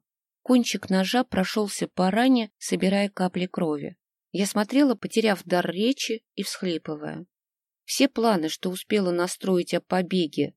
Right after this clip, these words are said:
и победе, исчезли, растворившись в боли и обиде.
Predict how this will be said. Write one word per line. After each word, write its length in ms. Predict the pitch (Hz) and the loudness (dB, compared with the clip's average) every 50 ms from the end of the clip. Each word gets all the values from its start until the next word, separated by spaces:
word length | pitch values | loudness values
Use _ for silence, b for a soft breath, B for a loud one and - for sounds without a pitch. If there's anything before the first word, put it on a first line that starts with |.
| - | -8
и 100 | - 160 | -8 -8
победе, 760 | - - 156 151 147 123 143 202 247 269 - - 226 214 214 _ _ _ _ _ - | -6 -4 -4 -4 -4 -2 0 2 2 2 0 -2 -8 -8 -8 _ _ _ _ _ -6
исчезли, 760 | 233 240 - - - - 175 160 156 143 - 151 151 156 - _ _ _ _ _ _ | -6 -4 -4 -4 -4 -4 -2 -4 -4 -4 -6 -10 -10 -10 -12 _ _ _ _ _ _
растворившись 760 | - 160 160 - - - 175 180 190 185 - - - 151 - 151 | -6 -6 -6 -4 -2 -2 0 0 0 -2 -4 -2 -4 -4 -4 -6
в 80 | 143 | -10
боли 400 | 139 165 190 226 247 240 233 254 _ _ _ _ _ - | -4 0 2 2 2 0 -2 -6 _ _ _ _ _ -8
и 60 | - | -6
обиде. 640 | 175 175 165 165 - 147 139 139 - - - 160 | -4 -4 -4 -6 -4 -6 -6 -6 -8 -12 -16 -18